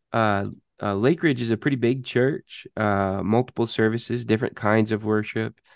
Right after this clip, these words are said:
a large campus. They have, um, they're kind of the, the, I think the largest global Methodist church in, in that conference, and, um, and really a leader for that,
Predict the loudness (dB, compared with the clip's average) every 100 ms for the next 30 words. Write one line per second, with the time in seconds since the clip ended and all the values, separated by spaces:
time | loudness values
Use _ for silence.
0 | _ _ _ _ -6 -4 0 2 2 0
1 | 0 2 2 0 -2 -2 -2 2 2 2
2 | 0 -2 -2 -8 _ _ _ _ _ _
3 | _ _ _ -8 -4 2 4 4 2 2
4 | 0 -6 -12 -6 -2 2 2 2 6 6
5 | 6 2 -2 _ _ _ _ -4 2 4
6 | 6 2 0 -4 -6 0 0 0 -2 -2
7 | -2 0 0 0 -4 -6 -4 -4 -4 -6
8 | -10 -4 0 0 0 0 -2 -4 -10 _
9 | -20 -20 _ 2 6 8 6 4 4 4
10 | 4 4 2 0 2 2 0 -6